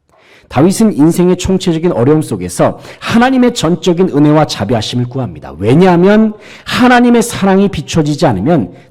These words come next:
단 한순간도 온전히 살 수 없기 때문입니다. 하나님께서 얼굴빛을 비춰주시지 않으면 제대로 숨을 쉴 수 없기 때문입니다.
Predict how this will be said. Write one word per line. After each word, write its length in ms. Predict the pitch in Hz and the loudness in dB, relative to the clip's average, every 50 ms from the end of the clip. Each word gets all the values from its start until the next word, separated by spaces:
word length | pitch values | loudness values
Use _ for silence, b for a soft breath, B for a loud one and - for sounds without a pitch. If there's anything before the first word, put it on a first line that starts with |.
| B - | B -14
단 200 | - 110 127 139 | -6 -4 -4 -4
한순간도 1120 | 131 127 123 170 190 185 - 190 185 175 160 156 151 151 147 160 165 180 190 - - _ _ | -4 -4 -2 -2 -2 -2 -2 -4 -4 -2 -2 -2 -2 -2 -2 -2 -4 -4 -6 -8 -16 _ _
온전히 720 | - 101 117 139 151 151 135 147 131 127 135 160 196 - - _ _ | -14 -10 -8 -6 -6 -6 -6 -6 -4 -4 -6 -6 -8 -12 -16 _ _
살 260 | _ - - - 113 117 | _ -20 -14 -12 -12 -12
수 220 | 120 - - 101 | -12 -12 -14 -14
없기 460 | 87 - _ _ - 85 80 76 - - | -14 -14 _ _ -16 -14 -14 -14 -14 -12
때문입니다. 680 | - 110 - 92 80 71 69 67 - - - - - _ _ _ _ _ B B B B B B B | -10 -8 -6 -6 -8 -10 -12 -16 -18 -20 -20 -20 -20 _ _ _ _ _ B B B B B B B
하나님께서 680 | - - 202 226 247 262 254 240 - 247 220 - - 214 | -6 -2 0 2 4 4 2 2 0 -2 -2 0 0 0
얼굴빛을 720 | - - 147 160 170 175 185 190 208 202 - - - 196 | 2 4 2 4 4 4 2 2 0 -4 -4 -2 -4 -4
비춰주시지 680 | 190 - 196 185 - - 208 196 208 185 - - - - | -2 -2 -4 -2 0 0 0 0 0 -4 -4 -6 -6 -6
않으면 600 | - 120 156 180 190 180 226 262 220 135 - B B B B B B | -2 2 2 4 4 4 4 4 2 2 -2 B B B B B B
제대로 640 | _ - 143 147 147 180 165 156 170 196 - - - | _ -2 0 2 2 4 2 2 2 0 -4 -8 -16
숨을 380 | - - - - - 170 160 147 | -18 -10 -6 -4 -2 0 0 -2
쉴 180 | - - 139 127 | -2 -4 -6 -8
수 380 | 127 - - 127 131 135 135 - | -8 -10 -6 -4 -4 -4 -2 -4
없기 460 | 101 - - _ _ 101 95 87 - | -10 -12 -12 _ _ -6 -6 -6 -4
때문입니다. 720 | - 120 113 101 85 78 76 69 65 - - 58 - - | -4 -2 -2 -2 -4 -4 -8 -10 -12 -16 -18 -18 -20 -20